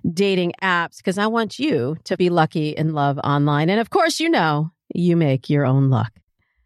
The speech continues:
We have Nick Notice coming up in a moment. And speaking of creating your own luck in love, you know that your profile is the most important aspect of your online dating experience. How are you gonna get these dates? How are you gonna use these features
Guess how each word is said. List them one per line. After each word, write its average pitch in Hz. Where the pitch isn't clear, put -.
We 269
have 262
Nick 254
Notice 226
coming 214
up 196
in 185
a 170
moment. 190
And 226
speaking 190
of 170
creating 175
your 160
own 151
luck 143
in 147
love, 151
you 330
know 330
that 180
your 196
profile 165
is 175
the 185
most 175
important 165
aspect 151
of 156
your 156
online 135
dating 123
experience. 117
How 302
are 330
you 330
gonna 302
get 277
these 247
dates? 277
How 240
are 285
you 339
gonna 302
use 277
these 285
features 311